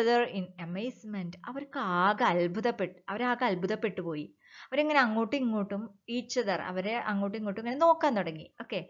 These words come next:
Shall we step into the mirror? നമ്മൾ ഈ മിററിന്റെ ഉള്ളിലേക്ക് പോണോ? അരുൺ asked. അരുൺ ചോദിച്ചു. ആ-, അമ്മു nodded. തലയാട്ടി, അമ്മു തലയാട്ടി. One, two, three. They stepped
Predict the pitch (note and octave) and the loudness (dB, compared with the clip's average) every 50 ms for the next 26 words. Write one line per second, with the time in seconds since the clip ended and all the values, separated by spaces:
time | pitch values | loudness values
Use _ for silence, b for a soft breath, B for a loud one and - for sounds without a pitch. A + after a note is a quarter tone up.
0 | B B B B B B B B B _ _ _ _ - - - - E3+ C#3 E3 | B B B B B B B B B _ _ _ _ -8 -4 2 4 4 4 4
1 | F3 A3 C#4+ C#4+ - - - A3+ G3 F#3+ - F#3+ F#3 F#3 A#3+ A#3 C4 C4 C4+ C4+ | 2 0 -2 -2 -4 -4 0 0 0 2 2 -2 -2 0 2 2 4 4 6 6
2 | B3+ C#4 D#4+ C#4 - - - _ _ _ G3+ G#3+ A3+ A#3+ B3+ C4+ C#4+ D4 C#4+ - | 6 4 4 2 -2 -10 -20 _ _ _ -10 -6 -4 -2 0 2 2 2 0 -2
3 | B3+ B3+ B3 A#3 G#3 F#3+ F#3+ F#3 F#3+ A3 B3+ B3+ B3 A#3+ B3 A#3+ - - - C#4 | -4 -4 -4 -2 -2 -2 -2 -4 -4 -4 -4 -4 -4 -4 -4 -6 -8 -10 -8 -4
4 | C#4+ C4+ C4+ C4+ A#3 E3+ D#3 - _ _ _ _ _ _ _ _ _ b b b | 0 0 0 0 0 -2 -4 -6 _ _ _ _ _ _ _ _ _ b b b
5 | b - G#3 A3+ G#3 A3 A3+ G#3+ - - E3 C#3+ C#3+ D3 - _ - - _ _ | b 0 2 2 2 2 0 0 0 0 0 0 -2 -6 -10 _ -20 -20 _ _
6 | - - D#3+ D#3 E3 F3+ G#3+ C#4 C#4+ - _ _ _ - E4 D#4 A#3 F#3+ F3 F3 | -12 -10 -10 -8 -8 -8 -8 -10 -12 -16 _ _ _ -4 -2 -2 -2 -2 -6 -10
7 | - - _ _ - D#3+ E3 E3+ - _ _ F#3 F3+ F3+ F#3 G3 G#3+ G#3+ G3 F#3 | -12 -16 _ _ -8 -6 -6 -6 -8 _ _ -4 -2 -2 0 0 0 0 0 -2
8 | D#3+ C#3+ - - - _ _ _ _ _ _ _ _ _ _ _ - B3+ A#3 G#3+ | -2 -4 -8 -12 -14 _ _ _ _ _ _ _ _ _ _ _ 6 8 8 8
9 | F#3+ D#3+ D3+ E3 - - D#3+ - E3+ E3 F3 A3+ C#4+ - - - F4 D#4 B3 G3 | 6 4 4 0 -4 -8 -10 -8 -6 -4 -4 -4 -4 -4 -2 -2 0 2 2 2
10 | E3 - - F3 D#3+ C#3+ E3 F#3+ F#3+ G3 G3+ G3+ G#3 A#3 G#3 - A3+ G3+ G3 G3 | 0 -2 -4 -10 -12 -2 2 4 4 6 4 4 2 0 -2 -2 0 0 2 2
11 | G#3+ A3 G3+ - - A3+ A3 F#3+ - - E3 D#3+ F3 F3+ F3+ - - - - B3 | 0 -2 -4 -4 -2 -2 0 0 -2 -4 -4 -2 -2 -2 -2 -6 -10 0 4 6
12 | A#3 A#3 A#3 G3+ G3 | 6 6 6 4 2